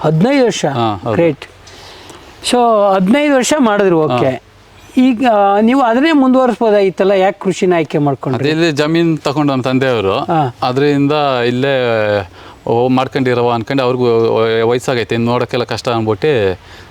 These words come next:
Speaker 2: ನಾನೇ ಮಾಡ್ಕೊಂಡು ಇದೇ,
Speaker 1: ನೀವೇ
Speaker 2: ಹಾ,
Speaker 1: ಮಾಡ್ಕೊಂಡಿದ್ರಿ.
Speaker 2: ಅದನ್ನ ಬಿಟ್ಬಿಟ್ಟು ಈಗ ಇದೇ ಮಾಡ್ಕೊಂಡಿದ್ವಿ ಆರಂಭ.
Speaker 1: ಕೃಷಿನ ಆಯ್ಕೆ
Speaker 2: ಕೃಷಿನ,
Speaker 1: ಮಾಡ್ಕೊಂಡ್ರಿ.
Speaker 2: ಹಾ, ಹೌದು.
Speaker 1: ಈಗ ನೀವು, ಆ, ಪ್ರಥಮ ಬಾರಿಗೆ ಬಾಳೆ ಬೆಳೆದ್ರಿ.
Speaker 2: ಹಾ,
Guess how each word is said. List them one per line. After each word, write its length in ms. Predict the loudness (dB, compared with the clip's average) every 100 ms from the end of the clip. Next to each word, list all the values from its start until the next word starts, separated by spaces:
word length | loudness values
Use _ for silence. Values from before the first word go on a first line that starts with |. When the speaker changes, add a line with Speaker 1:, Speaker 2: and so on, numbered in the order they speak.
| -6
Speaker 2:
ನಾನೇ 240 | -2 -2
ಮಾಡ್ಕೊಂಡು 480 | -2 -2 -2 -2 -2
ಇದೇ, 280 | -2 0 0
Speaker 1:
ನೀವೇ 180 | 0 0
Speaker 2:
ಹಾ, 60 |
Speaker 1:
ಮಾಡ್ಕೊಂಡಿದ್ರಿ. 420 | 0 -2 -2 0
Speaker 2:
ಅದನ್ನ 240 | -2 -2 -2
ಬಿಟ್ಬಿಟ್ಟು 420 | -4 -4 0 0
ಈಗ 80 | 0
ಇದೇ 160 | -2
ಮಾಡ್ಕೊಂಡಿದ್ವಿ 520 | -2 -4 -4 -4 -2 -2
ಆರಂಭ. 280 | -2 -6 -2
Speaker 1:
ಕೃಷಿನ 380 | -2 0 0 0
ಆಯ್ಕೆ 240 | 0 -2 0
Speaker 2:
ಕೃಷಿನ, 80 | 0
Speaker 1:
ಮಾಡ್ಕೊಂಡ್ರಿ. 480 | 0 -2 -2 -2
Speaker 2:
ಹಾ, 140 | -2 -2
ಹೌದು. 360 | -2 -2 -2
Speaker 1:
ಈಗ 260 | 0 2 2 2
ನೀವು, 640 | 2 2 2 2 2 0 -4
ಆ, 460 | -12 -4 -2 0 -2
ಪ್ರಥಮ 500 | -2 -4 -2 0 2
ಬಾರಿಗೆ 320 | 2 2 2
ಬಾಳೆ 320 | 2 2 2
ಬೆಳೆದ್ರಿ. 380 | 2 0 0 -4
Speaker 2:
ಹಾ, 460 | -6 -6 -4 -4